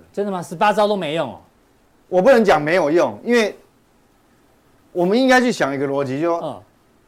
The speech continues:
Speaker 2: 你的这些措施有没有办法改变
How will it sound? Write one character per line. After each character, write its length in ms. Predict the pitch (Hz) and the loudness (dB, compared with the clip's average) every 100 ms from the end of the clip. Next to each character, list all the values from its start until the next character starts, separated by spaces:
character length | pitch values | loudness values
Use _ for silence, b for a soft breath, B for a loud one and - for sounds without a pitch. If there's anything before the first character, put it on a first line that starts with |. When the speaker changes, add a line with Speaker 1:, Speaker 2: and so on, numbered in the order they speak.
| _ | _
Speaker 2:
你 200 | 151 156 | -8 0
的 120 | 185 | 0
这 180 | 214 254 | 4 4
些 160 | 220 233 | 4 2
措 300 | 226 226 202 | 4 2 2
施 460 | - 202 202 196 196 _ _ _ _ _ _ _ _ _ _ _ _ _ - _ _ - | 0 0 0 0 -6 _ _ _ _ _ _ _ _ _ _ _ _ _ -20 _ _ -2
有 200 | 170 165 | 0 4
没 100 | 214 | 4
有 80 | |
办 280 | 190 226 180 | 6 4 4
法 200 | 143 123 | 2 0
改 260 | 117 127 123 | -2 -4 -2
变 360 | 151 175 127 | 2 2 2